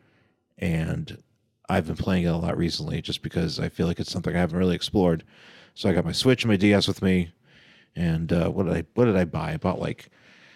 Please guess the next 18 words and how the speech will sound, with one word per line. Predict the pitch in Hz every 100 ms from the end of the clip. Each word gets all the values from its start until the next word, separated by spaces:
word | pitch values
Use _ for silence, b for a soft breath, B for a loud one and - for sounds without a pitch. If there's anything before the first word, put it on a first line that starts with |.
| b _ -
uh, | 90 78 80
like, | 71 80 - 80
re-, | 90 107 - -
some, | - 101 92
uh, | 87 87 85 - 85 - -
W | 113 110
W | 98 101
E | 113
game | 113 113 113 113 113 104 B B B _ _ _ _ _ - -
from | 123 107
the | 92
two | 87 117
thousand | 110 110 95 87
and | 90
nine | 92 98
edition | 98 101 95 110 101 98 101 110
of, | 95 87 85
uh, | 87 82 -